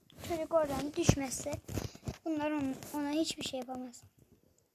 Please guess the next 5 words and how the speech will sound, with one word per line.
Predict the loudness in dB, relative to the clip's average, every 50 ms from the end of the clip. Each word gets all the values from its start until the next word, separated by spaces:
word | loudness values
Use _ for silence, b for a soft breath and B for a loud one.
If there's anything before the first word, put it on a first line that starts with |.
| -20 -20 -20 _ _ _ _ -20 -18 -10 -8
İh, | -8 -8 -8 -10 -10
ih, | -10 -10 -10 -10 -12 _ _ -20
ih. | -20 -20 _ _ _ _ _ _ _ _ _ _ _ _ _ _ _ _ _ _ _ _ _ _ _ _ -6
Nightmare | -4 -4 -4 -4 -6 -6 -4 -4 -4
Freddy. | -6 -6 -6 -6 -6 -6 -6 -8